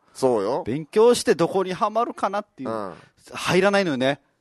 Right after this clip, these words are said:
Speaker 1: そうなんです。
Speaker 2: 五分には。
Speaker 1: 五分には入らへんから。
Speaker 2: 絶対入らないんですよ。
Speaker 1: 最後はちょっと雑やけど、全部名前は言うみたいな
Speaker 2: うんうん。
Speaker 1: 展開にして。それもでも、それすらボケにするという。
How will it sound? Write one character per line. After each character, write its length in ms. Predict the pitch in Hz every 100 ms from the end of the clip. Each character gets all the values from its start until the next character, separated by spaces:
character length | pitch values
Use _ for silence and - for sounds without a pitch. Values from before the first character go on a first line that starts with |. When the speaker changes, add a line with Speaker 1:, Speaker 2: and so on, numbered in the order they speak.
| _
Speaker 1:
そ 220 | - 147
う 20 |
な 100 | 139
ん 100 | 120
で 100 | 139
す。 40 |
Speaker 2:
五 180 | - 156
分 280 | 147 175 160
に 100 | 147
は。 220 | 127 110
Speaker 1:
五 180 | 226 302
分 280 | 392 285 196
に 120 | 165
は 140 | 160 143
入 320 | - - 240
ら 140 | 240
へ 80 | 190
ん 80 | 196
か 180 | - 208
ら。 300 | 311 196 -
Speaker 2:
絶 80 | -
対 160 | 202
入 220 | 180 170 165
ら 80 |
な 120 | 151 127
い 20 |
ん 40 |
で 40 | 98
す 80 | 202
よ。 60 |
Speaker 1:
最 300 | 240 277 349
後 120 | 277
は 140 | 330 311
ち 140 | -
ょ 0 |
っ 100 | 311 -
と 120 | 269
雑 320 | 196 220 247
や 100 | 226
け 100 | 285
ど、 80 | 240
全 260 | 165 202 202
部 260 | 147 127
名 140 | 117 151
前 220 | 170 170
は 100 | 175
言 240 | 156 196
う 40 | 202
み 80 | 190
た 160 | 165
い 40 | 147
な 200 | 190 143
Speaker 2:
う 40 |
ん 340 | 135 123 131 120
う 20 |
ん。 20 |
Speaker 1:
展 180 | 143 135
開 160 | 139
に 60 | 135
し 40 |
て。 40 | 135
そ 160 | -
れ 100 | 415 508
も 140 | 294
で 120 | 220
も、 180 | 202 113
そ 140 | -
れ 80 | 302
す 120 | 359
ら 100 | 359
ボ 140 | 170 165
ケ 140 | 220
に 80 | 175
す 100 | 135
る 80 | 131
と 120 | 127
い 220 | 110 120
う。 60 | 104